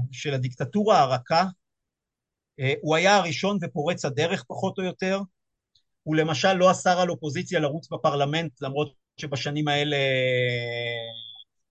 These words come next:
היה מאוד מקובל שלא יהיה פרלמנט, או לא יהיו בחירות, אה, עם אופוזיציה. הוא היה הראשון שבמקום להכניס, אה, יריבים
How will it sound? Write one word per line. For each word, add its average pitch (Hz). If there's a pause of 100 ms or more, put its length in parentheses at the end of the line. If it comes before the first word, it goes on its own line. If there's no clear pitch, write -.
היה 147
מאוד 151
מקובל 143
שלא 139
יהיה 135
פרלמנט, 123 (220)
או 123
לא 139
יהיו 139
בחירות, 123
אה, 120 (100)
עם 127
אופוזיציה. 143 (1800)
הוא 160
היה 202
הראשון 202 (260)
שבמקום 151
להכניס, 175 (260)
אה, 135
יריבים 143